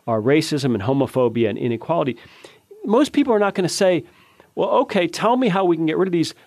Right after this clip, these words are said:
by getting rid of government." Right? Most people are gonna say the opposite. They're gonna say, "You're right.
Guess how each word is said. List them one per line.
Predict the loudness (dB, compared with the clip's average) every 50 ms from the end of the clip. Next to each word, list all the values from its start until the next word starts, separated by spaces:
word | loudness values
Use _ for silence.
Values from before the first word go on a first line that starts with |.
| _ _
by | -2 0
getting | 2 2 4 4 4
rid | 4 4 4
of | 4
government." | 2 2 2 0 -4 -6 -8 -12 -20 -20 _ _ _ _ _ _ _ _
Right? | -2 0 0 4
Most | 4 2 2 2
people | 0 0 0 2
are | 2 2
gonna | 2 0
say | 2 2 2 2
the | 2 2
opposite. | 2 2 0 0 0 -2 -4 -4 -4
They're | -2 -2
gonna | -2 -2 -2
say, | 0 0 0 0 -2 -4 -6 -14 -18 -8
"You're | 0 2 4 4 4
right. | 4 4 4 4 4 2 -2 -6